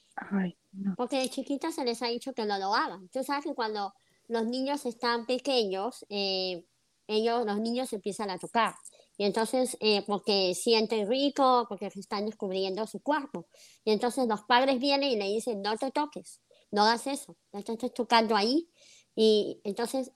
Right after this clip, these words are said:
Speaker 2: ahí eso hace, hace pensar al niño,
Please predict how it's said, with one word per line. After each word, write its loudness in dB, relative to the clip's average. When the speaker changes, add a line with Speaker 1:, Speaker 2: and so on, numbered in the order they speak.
Speaker 2:
ahí 4
eso 0
hace, 0
hace -2
pensar 0
al -2
niño, -4